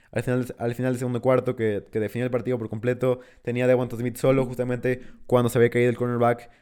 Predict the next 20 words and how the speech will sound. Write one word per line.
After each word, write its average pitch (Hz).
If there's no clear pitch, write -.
Eh, 107
lo 113
tenía 117
solo, 131
se 131
tardó 113
mucho 131
en 123
lanzarle 120
y 113
ahí 113
es 120
cuando 113
Mike 113
Edwards 110
llega 113
y 113
hace 120
la 113
intercepción. 110